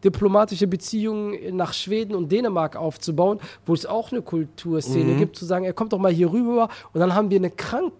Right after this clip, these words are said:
Speaker 1: krasse Qualität, weil wir dann plötzlich die Landesbesten haben
Speaker 2: Ja.
Speaker 1: und auf einer Sprache. Und mittlerweile die Generation, wo ich jetzt bin, fast alle Leute sprechen Englisch.
Speaker 2: Ja,
Speaker 1: so,
Speaker 2: ja,
Speaker 1: so.
Speaker 2: klar.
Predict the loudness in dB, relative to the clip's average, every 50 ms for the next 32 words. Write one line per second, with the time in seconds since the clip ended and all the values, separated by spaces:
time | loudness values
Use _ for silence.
0 | _ -14 -10 -6 -6 -6 -4 -4 -8 -8 -4 -4 -2 -2 -2 -4 0 0 0 0
1 | 0 -4 -20 -20 -12 -4 -2 0 2 2 4 4 2 2 2 -4 0 0 0 0
2 | 0 -4 -4 -4 -4 -4 -4 0 0 0 0 0 -2 -4 -4 -2 0 0 0 0
3 | -2 -6 -4 -4 -4 -2 -2 -2 -2 0 -2 -2 -4 -6 -6 -4 -2 0 0 0
4 | 0 -2 -4 -4 -2 -2 -2 -2 -4 -6 -10 -10 -16 -16 -8 -8 -6 -4 0 4
5 | 4 6 6 6 6 6 6 4 4 4 4 8 8 10 8 8 6 6 2 4
6 | 2 2 2 2 0 -2 -2 -2 -4 0 0 0 0 0 -6 -8 -8 -8 -6 -2
7 | 0 0 2 2 0 -2 -4 -10 -8 -4 -2 -2 0 0 0 2 2 2 2 2
8 | 2 2 2 2 4 4 4 4 4 4 2 2 2